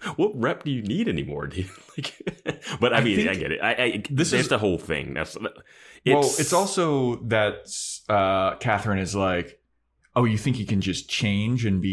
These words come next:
Speaker 1: Yeah.
Speaker 2: like, in love? Like, you're not like that. You're like me. You're a womanizer.
Speaker 1: Yeah.
Speaker 2: This is, like, who you are, and you're gonna fuck it up. Like, you
Speaker 1: Yeah.
Speaker 2: can't live in that world."
Speaker 1: Yeah. She,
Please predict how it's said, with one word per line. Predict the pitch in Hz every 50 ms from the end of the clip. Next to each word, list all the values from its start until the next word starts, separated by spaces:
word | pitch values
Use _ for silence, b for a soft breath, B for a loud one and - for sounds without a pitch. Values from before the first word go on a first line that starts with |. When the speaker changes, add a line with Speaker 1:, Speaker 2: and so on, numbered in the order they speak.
| 98 98 98
Speaker 1:
Yeah. | 95
Speaker 2:
like, | 92 90 90 87 85 - - -
in | 101 95 90
love? | 87 90 92 104 113 107 104
Like, | 104 98 95 -
you're | 107 120 160
not | 190 156 107 92 - - 85
like | 85 85 82 - -
that. | 82 80 90 110 - -
You're | 104 107 131 147
like | 139 107 98 - -
me. | 98 107 139 139 104 - 87 87
You're | 92 101 131 165
a | 104
womanizer. | 90 98 131 165 147 101 92 85 78 76 78 - - - 71 78
Speaker 1:
Yeah. | 73 58
Speaker 2:
This | - 104 120 131 135
is, | 110 85 - -
like, | 87 82 78
who | - - 113 110
you | 107 95 95 90 87 95
are, | 117 123 92 82 82
and | 85 85
you're | 90 101 120
gonna | 131 98 92
fuck | - - 110 101 92 - 95
it | 92
up. | 104 123 - - - - - _ _ -
Like, | 98 95 95 117
you | 127 131
Speaker 1:
Yeah. | -
Speaker 2:
can't | - 110 98 - 87
live | 110 139 135
in | 104 87
that | 80 76 - -
world." | 78 76 71 60 - - - 73
Speaker 1:
Yeah. | 65 53 - - _ _ _ _ -
She, | - - - - - 87 92 95 95 90 85 80 73 -